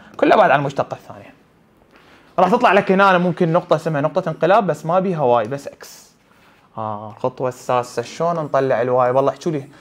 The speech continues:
هناك كنا شلون نطلع واي قلنا؟ شلون نجد واي؟ أكيد نعوض بالدالة الأصلية، نعوض الإكس، هاي دائما تعلموها. وين نعوض الإكس؟ بالدالة الأصلية مال السؤال. هاي ثابتة.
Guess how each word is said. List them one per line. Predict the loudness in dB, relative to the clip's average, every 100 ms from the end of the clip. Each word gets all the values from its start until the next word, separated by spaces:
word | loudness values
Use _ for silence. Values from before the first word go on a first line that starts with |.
| -20 -6
هناك | -4 -2 -2
كنا | -4 -8
شلون | -4 -2
نطلع | -2 -2 -2 -2
واي | 0 0 0 -4
قلنا؟ | -8 -8 -12 -16 _ -20 -20 -4
شلون | 2 2
نجد | 2 0 0
واي؟ | 4 4 4 0 -10 -16 -14 -14 -14 -18 -10 -2
أكيد | -2 0 0 0 0
نعوض | -2 2 4 4 0 -2 -4
بالدالة | -6 -2 2 4 2
الأصلية، | 0 -2 -4 -6 -6 -8
نعوض | 0 2 2 0 -4
الإكس، | -6 -2 2 2 2 0
هاي | 4
دائما | 4 4 0 -2
تعلموها. | 0 0 0 -4 -10 -18 -20 -20 _ -20 -20 _ 0
وين | 4 4
نعوض | 4 4 4
الإكس؟ | 4 2 -2 -12
بالدالة | -6 -2 -2 2 4 6 4 4
الأصلية | 2 -4 -4 -4 -2 0
مال | 0 -2
السؤال. | -4 -10 -2 0 0 -2 -6 -14 -18 -18 -20 -20 -20 -20 _ _ -10
هاي | -8
ثابتة. | -4 -4 -4 -14